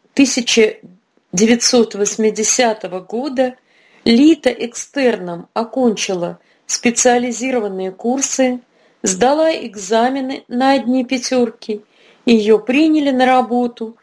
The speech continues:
в группу переводчиков английского языка Олимпиады восемьдесят.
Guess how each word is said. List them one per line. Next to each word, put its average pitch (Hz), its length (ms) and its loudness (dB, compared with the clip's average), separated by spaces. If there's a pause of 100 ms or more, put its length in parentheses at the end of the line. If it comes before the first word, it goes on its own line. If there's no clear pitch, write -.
(240)
в 190 140 -4
группу 247 440 2
переводчиков 233 1120 0
английского 202 720 -4
языка 196 760 -4
Олимпиады 208 880 -2 (300)
восемьдесят. 196 1000 0